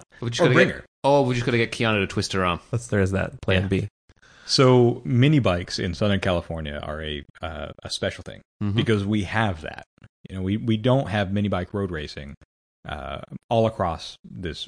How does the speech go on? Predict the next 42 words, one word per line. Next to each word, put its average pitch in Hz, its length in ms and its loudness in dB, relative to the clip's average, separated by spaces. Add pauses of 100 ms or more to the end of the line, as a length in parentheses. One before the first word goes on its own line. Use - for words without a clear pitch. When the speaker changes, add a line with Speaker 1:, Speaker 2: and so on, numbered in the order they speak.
(140)
Speaker 1:
fair 78 220 -8
nation - 260 -12
of 78 80 -12
ours, - 320 -14
but 101 180 -4
we 101 140 0
Speaker 2:
Mm-hmm. 101 120 -6
Speaker 1:
do 120 220 0
have 92 200 -6
a 78 140 -6
really 90 520 -6
strong 73 540 -10 (160)
mini 95 200 -6
bike 73 200 -10
racing 78 300 -14
scene 76 200 -12
in 76 60 -16
Southern 76 200 -14
California. 73 500 -10 (340)
So - 260 2
much 143 240 2
so 117 140 2
that 104 80 2
we've 98 160 0
got 85 220 -4 (100)
two, 104 520 0 (540)
uh, 82 280 -4 (260)
good 110 460 6
accrediting 101 500 -2
bodies, - 400 -12 (560)
and, 80 380 -6
uh, 78 320 -8
and 85 360 -10
they 95 240 -6
each 113 260 -8
have 92 180 -8
a 87 40 -10
twenty-four 87 460 -10
hour 78 320 -10
mini 82 200 -12
bike 78 200 -14
enduro, 78 320 -14